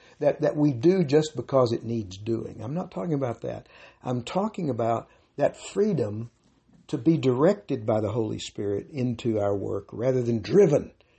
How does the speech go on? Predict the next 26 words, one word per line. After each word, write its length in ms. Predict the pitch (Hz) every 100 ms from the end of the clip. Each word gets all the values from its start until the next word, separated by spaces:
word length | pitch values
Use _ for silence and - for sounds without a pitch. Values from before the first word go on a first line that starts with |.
| _
The 80 | -
Holy 240 | 131 254 240
Spirit 420 | - 185 190 165
is 120 | 135
a 60 | 120
shepherd. 500 | - 92 - 82 - _ -
The 80 |
Holy 240 | 127 202 202
Spirit 500 | - 180 175 - 113
guides 360 | 127 165 143
us. 280 | 113 - -
It 100 | -
doesn't 380 | 156 180 180 -
drive 400 | - 160 156 117
us. 320 | - - - _ _ _ _ _ _ 120
Um, 320 | 110 110 107 _ _ _ _ _ _ -
Richard 400 | 120 139 - 110
Foster, 400 | - 127 131 -
that 220 | 104 98
night 240 | 107 110 107
that 100 | 131
we 80 | 113
were 140 | 104
visiting, 440 | 113 127 117 104 - _ _ _
told 260 | - 139 127
me 220 | 117 101